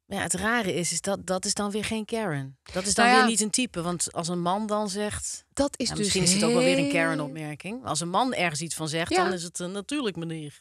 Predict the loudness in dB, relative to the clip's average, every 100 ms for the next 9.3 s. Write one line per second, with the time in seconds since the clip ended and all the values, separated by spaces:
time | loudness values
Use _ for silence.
0 | 0 2 2 4 4 4 4 4 4 4
1 | 4 6 6 6 4 4 4 4 0 0
2 | 4 6 6 4 2 4 2 2 -2 0
3 | 4 4 6 4 2 0 0 4 4 4
4 | 4 6 6 6 2 2 4 4 4 2
5 | 2 0 0 0 2 2 2 0 2 2
6 | 2 0 2 2 4 2 4 2 2 2
7 | 0 2 2 2 0 2 2 4 4 4
8 | 4 4 4 4 4 6 4 4 4 4
9 | 4 2